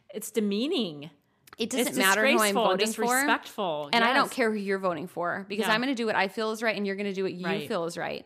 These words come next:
Speaker 1: And you don't have to agree.
Speaker 2: You don't have to agree. And there's nothing wrong with disagreeing. However, I have to try to find the common ground and at least listen.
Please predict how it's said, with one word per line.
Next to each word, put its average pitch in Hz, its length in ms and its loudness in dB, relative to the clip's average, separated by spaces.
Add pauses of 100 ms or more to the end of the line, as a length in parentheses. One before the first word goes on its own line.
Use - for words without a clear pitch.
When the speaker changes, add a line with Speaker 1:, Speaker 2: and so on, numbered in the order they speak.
(100)
Speaker 1:
And 185 120 -6
you 190 60 -4
don't 190 140 -4
have 196 160 -2
to 202 120 -4
agree. 180 480 -8
Speaker 2:
You 240 220 0
don't 285 220 6
have 277 240 2
to 233 120 -2
agree. 180 480 -4 (220)
And 247 120 4
there's 247 140 0
nothing 254 320 0
wrong 202 240 4
with 226 160 -2
disagreeing. 208 540 -4
However, 196 720 -2 (720)
I 220 200 2
have 226 440 -2
to 190 480 -2 (100)
try 208 280 0
to 214 100 0
find 202 260 -2
the 180 60 -4
common 175 400 -4
ground 185 460 -4 (340)
and 240 120 4
at - 140 0
least 277 340 -2
listen. 185 520 -4